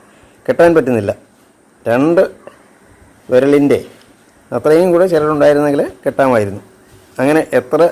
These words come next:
ചരട് കെട്ടിയിട്ടും ആ ഒരവസ്ഥയാണ്. കൃഷ്ണൻ്റെ ചലനം കൊണ്ടും മറ്റും അങ്ങനെ, ആ, ആയി എന്നാണ്. ദ്വ്യങ്കുലോനം, അഖിലം, എല്ലാം, എല്ലാത്തിനെയും, അഖിലത്തെയും എത്ര ചരടെടുത്തിട്ടും ദ്വ്യങ്കുലോനമായിട്ട്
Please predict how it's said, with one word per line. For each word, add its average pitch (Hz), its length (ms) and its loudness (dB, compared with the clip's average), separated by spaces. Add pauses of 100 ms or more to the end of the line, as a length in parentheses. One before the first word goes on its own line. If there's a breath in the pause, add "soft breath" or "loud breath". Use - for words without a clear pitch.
ചരട് 135 240 0
കെട്ടിയിട്ടും 139 600 -6 (640)
ആ 131 140 4
ഒരവസ്ഥയാണ്. 120 580 0 (580)
കൃഷ്ണൻ്റെ 123 380 -6
ചലനം 117 360 -2
കൊണ്ടും 117 220 -4
മറ്റും 123 280 -4
അങ്ങനെ, 113 180 -4 (1080 soft breath)
ആ, 117 80 -2 (300)
ആയി 123 180 0 (260)
എന്നാണ്. 107 260 -4 (180)
ദ്വ്യങ്കുലോനം, 123 840 2 (380)
അഖിലം, 131 340 -2 (260)
എല്ലാം, 113 320 -4 (340)
എല്ലാത്തിനെയും, 110 540 -4 (340)
അഖിലത്തെയും 110 920 -4 (300)
എത്ര 180 340 0 (320)
ചരടെടുത്തിട്ടും 120 880 -6
ദ്വ്യങ്കുലോനമായിട്ട് 135 1120 0